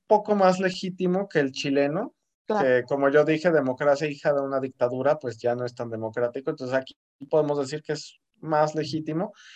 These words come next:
Speaker 1: Y antes de que pasemos a las conclusiones, porque ya este brunch político ya, ya, ya no es brunch político.
Speaker 2: De cena.
Speaker 1: Pero va, eh, ¿lo puedo preguntar en buen español o tengo que, que,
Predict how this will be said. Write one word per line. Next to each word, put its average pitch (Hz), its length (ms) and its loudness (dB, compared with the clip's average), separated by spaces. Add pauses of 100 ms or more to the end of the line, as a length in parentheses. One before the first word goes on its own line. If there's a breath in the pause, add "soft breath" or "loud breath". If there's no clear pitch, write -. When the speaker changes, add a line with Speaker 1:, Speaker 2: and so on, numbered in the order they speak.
(300 loud breath)
Speaker 1:
Y 196 240 2
antes 220 400 4
de 196 120 -4
que 165 120 -2
pasemos 180 480 2
a 175 40 2
las 147 180 4
conclusiones, 143 720 0
porque 131 600 -2 (120)
ya 160 240 8
este 185 240 0
brunch 156 600 0
político 139 500 -4
ya, 127 280 4
ya, 131 200 4
ya 135 160 -2
no 135 100 -4
es 127 120 -6
brunch 123 300 0
político. 120 600 -8 (520)
Speaker 2:
De 196 260 -10
cena. 190 500 -10
Speaker 1:
Pero 185 680 8 (140)
va, 180 260 -2 (220)
eh, 196 180 4
¿lo 185 400 -2
puedo 254 260 8
preguntar 196 560 4 (120)
en 170 140 0
buen 185 200 0
español 202 520 0
o 196 100 2
tengo 170 260 0
que, 151 200 -2
que, 135 440 -4